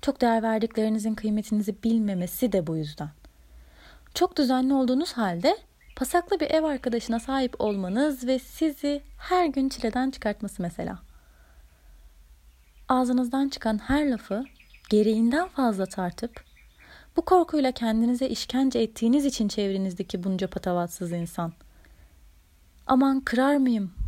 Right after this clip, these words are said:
diye korktuklarınızın sizi kırmaktan hiç çekinmemesi de aynı şekilde. Çok para harcamaktan korktuğunuz için ya da daha açık olmak gerekirse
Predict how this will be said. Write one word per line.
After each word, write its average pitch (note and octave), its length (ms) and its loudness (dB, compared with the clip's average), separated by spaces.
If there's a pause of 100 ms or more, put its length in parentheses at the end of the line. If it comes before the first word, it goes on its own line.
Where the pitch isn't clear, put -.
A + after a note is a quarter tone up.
(440)
diye F#3 180 0
korktuklarınızın C#4+ 1000 -2 (540)
sizi C#4+ 240 -2
kırmaktan G#3 920 -4
hiç G4 500 0
çekinmemesi C4+ 760 -2
de D4+ 180 -2 (400)
aynı - 240 -2
şekilde. - 440 -14 (1600)
Çok D#4 220 4
para C4 220 2
harcamaktan B3+ 680 2
korktuğunuz B3+ 600 -2
için D#4 440 -2 (960)
ya G#3 100 -2
da G3 120 -2
daha A3 180 -2
açık - 280 -4
olmak F3 360 -6
gerekirse C4 720 -4